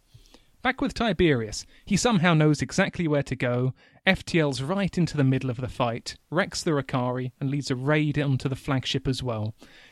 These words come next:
They set up a load of bombs, and Tiberius walks into the sh-, throne room, syncing up chapters, and, I quote, "getting the party rolling."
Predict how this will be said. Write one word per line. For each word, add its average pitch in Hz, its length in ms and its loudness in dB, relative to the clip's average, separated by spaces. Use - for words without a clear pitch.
They 131 100 -4
set 202 220 0
up 185 100 -2
a 151 60 -2
load 175 240 0
of 139 120 -6
bombs, 127 440 0
and 139 100 -2
Tiberius 143 640 0
walks 131 260 -6
into 139 160 0
the 131 120 -2
sh-, - 180 -8
throne 110 320 -4
room, 110 260 -4
syncing 143 420 2
up 131 140 -2
chapters, - 640 -4
and, 127 380 2
I 127 100 -4
quote, - 480 -2
"getting 139 380 0
the 131 60 -2
party 135 440 -2
rolling." 117 540 -6